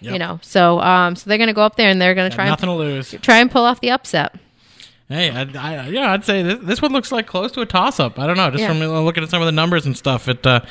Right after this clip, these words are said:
Speaker 1: you know, they may, like you said, they may be, uh, the, the four seed against the one seed, but this looks like a,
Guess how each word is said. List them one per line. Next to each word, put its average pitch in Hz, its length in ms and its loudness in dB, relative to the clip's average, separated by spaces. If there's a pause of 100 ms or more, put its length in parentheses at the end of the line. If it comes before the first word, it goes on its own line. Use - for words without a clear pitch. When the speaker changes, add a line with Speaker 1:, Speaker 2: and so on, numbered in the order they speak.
(400)
Speaker 1:
you 131 80 4
know, 120 80 4
they 127 100 2
may, 143 260 2
like 139 140 0
you 139 60 -2
said, 143 140 4
they 131 100 4
may 139 180 6
be, 135 300 4
uh, 127 240 4
the, 127 180 4
the 127 140 0
four 151 200 4
seed 143 160 2
against 143 220 2
the 131 80 2
one 143 220 4
seed, 98 280 -4
but 110 180 -2
this 110 160 -10
looks 170 120 -4
like 160 120 2
a, 131 180 2